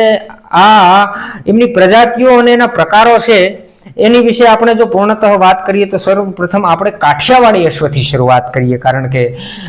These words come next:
કાઠિયાવાડી અશ્વ મારા માટે તો ખૂબ પ્રિય બાબત છે, એટલે ત્યાંથી જ હું શરૂઆત કરીશ. કાઠિયાવાડી ઘોડાઓ જે છે એ સત્તર પ્રકારના, અ, કાઠિયાવાડી ઘોડાઓ છે. ઘોડીઓ નહીં, આપણે અશ્વોની વાત કરી, ઘોડાઓની વાત કરી રહ્યા છીએ. તો કાઠિયાવાડી ઘોડાઓ સ-, અ, સત્તર પ્રકારના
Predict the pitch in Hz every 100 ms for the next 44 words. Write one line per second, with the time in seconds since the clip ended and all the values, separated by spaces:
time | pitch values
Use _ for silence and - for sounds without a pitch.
0 | - 156 - 190 190 190 170 - 180 165
1 | 143 151 147 147 147 151 147 147 143 160
2 | 147 165 214 202 160 151 143 - 127 120
3 | - - - 165 151 151 143 143 156 156
4 | 220 196 185 170 160 160 151 143 143 143
5 | - 143 143 147 147 143 135 - - -
6 | 165 170 165 160 156 156 156 156 135 -
7 | 190 180 170 175 185 233 202 151 - -
8 | - - 160 185 175 170 165 143 143 151
9 | 151 156 147 143 143 151 147 143 143 143
10 | 139 139 127 123 139 113 110 - _ _
11 | 151 233 254 247 220 196 226 220 247 165
12 | 170 170 170 180 226 233 170 139 127 135
13 | 123 151 170 156 143 127 123 - 123 120
14 | 120 117 123 120 131 139 165 170 165 143
15 | 156 175 170 170 175 156 147 143 180 233
16 | 160 156 147 131 127 117